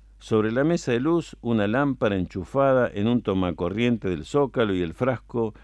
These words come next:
con el sedante. En la pared opuesta a la puerta había una pequeña claraboya semiabierta,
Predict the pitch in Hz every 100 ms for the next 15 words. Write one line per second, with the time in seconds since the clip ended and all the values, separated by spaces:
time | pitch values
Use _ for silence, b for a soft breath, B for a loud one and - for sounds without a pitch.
0 | b - 101 92 87 - 92 85 76 -
1 | 76 - - - - - - 104 98 120
2 | 131 113 87 143 143 - 104 95 90 139
3 | 143 131 101 98 - 110 120 135 127 98
4 | 107 98 139 127 95 107 107 127 160 151
5 | 120 117 - - 104 98 98 98 90 76
6 | - 82